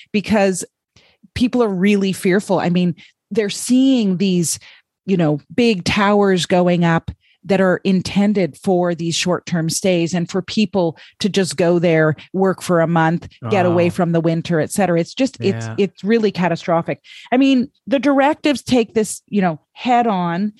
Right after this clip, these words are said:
Speaker 1: um, and basically res-, completely restrict, say that, that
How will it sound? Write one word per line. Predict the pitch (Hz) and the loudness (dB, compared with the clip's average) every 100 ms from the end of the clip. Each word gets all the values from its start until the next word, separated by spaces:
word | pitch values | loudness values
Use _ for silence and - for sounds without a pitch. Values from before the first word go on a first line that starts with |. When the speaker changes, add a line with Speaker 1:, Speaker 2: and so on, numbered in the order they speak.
| _ _ - | _ _ -4
Speaker 1:
um, | 202 196 185 175 175 - | 0 2 2 2 0 -2
and | - 214 208 180 | -2 0 0 0
basically | 233 254 - 226 214 185 170 175 _ _ _ - | 0 0 -2 -4 -2 -2 -2 -4 _ _ _ -4
res-, | 196 196 - - - - | -2 0 -2 -6 -10 -4
completely | 208 - - 269 254 - 220 202 | -2 0 0 2 2 0 0 2
restrict, | 196 - - 190 170 - - - _ _ _ - | 2 0 0 0 0 -4 -14 -16 _ _ _ -12
say | - 240 208 | -2 0 2
that, | 196 180 - _ | 0 -2 -6 _
that | 170 180 156 | -4 -2 -2